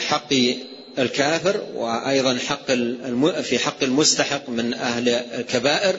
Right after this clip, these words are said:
والنعيم أيضا نعيم حقيقي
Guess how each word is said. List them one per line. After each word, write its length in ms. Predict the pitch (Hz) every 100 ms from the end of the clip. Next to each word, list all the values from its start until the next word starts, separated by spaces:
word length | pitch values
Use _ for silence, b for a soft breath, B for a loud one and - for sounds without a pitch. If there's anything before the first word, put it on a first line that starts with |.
| - - B B B B B B - - -
والنعيم 920 | 170 185 170 156 139 117 147 185 202 - -
أيضا 260 | 175 180 160
نعيم 640 | 127 123 123 165 156 123
حقيقي 720 | - - 143 160 - 180